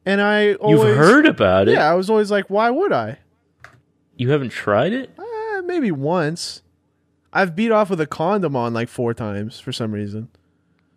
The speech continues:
Speaker 2: That is the worst.
Speaker 1: <laughs> It's not bad. It's not bad.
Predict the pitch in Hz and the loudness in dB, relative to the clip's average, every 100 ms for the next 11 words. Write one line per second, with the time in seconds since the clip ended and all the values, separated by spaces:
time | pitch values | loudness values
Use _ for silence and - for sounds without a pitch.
0 | _ 110 113 110 104 90 - - 101 90 | _ 0 2 0 -2 -8 -14 -8 -4 -2
1 | 90 87 87 - - - _ _ _ _ | -2 -2 -4 -8 -12 -16 _ _ _ _
2 | _ - - 262 - 247 233 165 247 214 | _ -14 -6 -4 -2 0 0 0 0 0
3 | 120 147 185 190 165 214 214 | -2 -6 -2 -2 -2 -2 -2